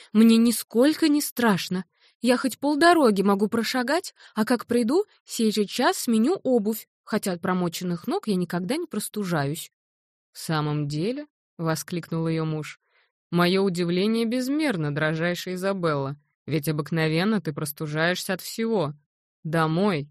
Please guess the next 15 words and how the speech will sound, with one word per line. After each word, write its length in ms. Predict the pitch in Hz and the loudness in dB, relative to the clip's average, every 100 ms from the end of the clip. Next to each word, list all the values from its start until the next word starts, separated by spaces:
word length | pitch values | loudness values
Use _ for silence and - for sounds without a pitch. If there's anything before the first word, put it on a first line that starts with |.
| _ | _
пешком. 720 | - 165 - - 202 233 151 143 _ _ _ _ | -6 -6 -6 -4 2 2 2 -4 _ _ _ _
Славно 720 | - 180 185 175 160 160 170 | -10 -2 2 4 4 0 -4
ты 140 | 185 | -6
для 220 | 175 185 | -4 -2
этого 320 | 185 185 185 190 | -2 -4 -2 -2
обута, 500 | 185 170 156 151 151 | -2 -6 -4 -6 -6
осмелюсь 460 | - 170 156 160 | -6 -6 -4 -6
сказать. 600 | - - 165 160 156 - _ _ _ | -8 -6 -6 -4 -6 -8 _ _ _
В 80 | _ | _
такую 360 | - 170 240 247 | -8 -4 -2 0
погоду 440 | 233 226 269 214 | 0 0 0 0
не 140 | 190 190 | 0 0
то 180 | 214 | -2
что 200 | 240 - | -2 -4
тебе, 520 | 196 - 202 202 156 | -8 -6 -2 0 -2